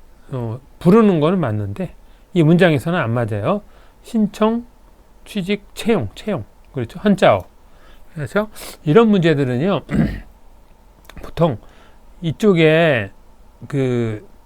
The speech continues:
뭐로 부릅니다는 이제 고유어지만은 이쪽에 이제 한자어들이 나오고요. 응? 한자어. 이제 여기에 이제 고유어. 정답은 이제 사 번인데요.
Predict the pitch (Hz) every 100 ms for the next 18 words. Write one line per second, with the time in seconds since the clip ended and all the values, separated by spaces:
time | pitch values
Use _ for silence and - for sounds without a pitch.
0 | - 127 190 214 - 214 226 208 175 170
1 | 165 190 156 - 151 147 135 117 117 113
2 | 143 180 - - - - - 175 147 220
3 | 185 185 165 - - 233 214 226 202 160
4 | 131 131 131 107 101 101 104 160 147 -
5 | - 143 208 - - - - 196 160 147
6 | 110 95 - - - - - 139 131 131
7 | 131 156 180 143 - 135 127 110 90 -
8 | - - - - - - - - - 117
9 | 113 113 151 123 - 139 135 113 101 127